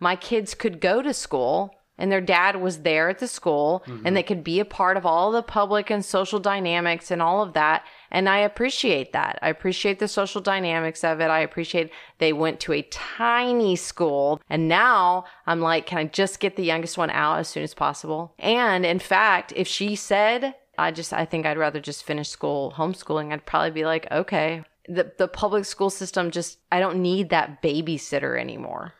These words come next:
Speaker 2: I got someone in my office that is having trouble because she doesn't have the babysitter that is school.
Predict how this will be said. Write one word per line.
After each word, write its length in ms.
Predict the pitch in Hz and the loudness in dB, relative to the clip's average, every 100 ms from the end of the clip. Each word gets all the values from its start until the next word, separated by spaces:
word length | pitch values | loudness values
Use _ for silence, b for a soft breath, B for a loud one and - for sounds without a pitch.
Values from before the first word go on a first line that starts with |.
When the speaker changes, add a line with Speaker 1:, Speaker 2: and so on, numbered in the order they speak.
| _ | _
Speaker 2:
I 80 | 127 | -2
got 140 | 131 | -2
someone 240 | - 131 123 | 0 0 0
in 40 | |
my 100 | 107 | 0
office 540 | 101 110 - 95 - - _ - | -2 -2 -4 -8 -10 -14 _ -12
that 200 | 113 107 | -6 -6
is 100 | 101 | -6
having 380 | 117 107 101 95 - | -6 -6 -6 -10 -12
trouble 580 | - 113 95 90 - _ - | -4 -2 -2 -10 -14 _ -10
because 540 | 113 - 104 95 90 - _ - | -8 -4 -4 -4 -8 -18 _ -16
she 180 | - 117 | -10 -8
doesn't 240 | 110 104 | -6 -6
have 200 | 101 92 | -4 -6
the 40 | 95 | -4
babysitter 640 | 98 98 101 - 98 95 | -4 -2 -4 -2 -4 -4
that 100 | 95 | -6
is 140 | 92 | -8
school. 380 | - - 135 92 | -10 -6 -6 -8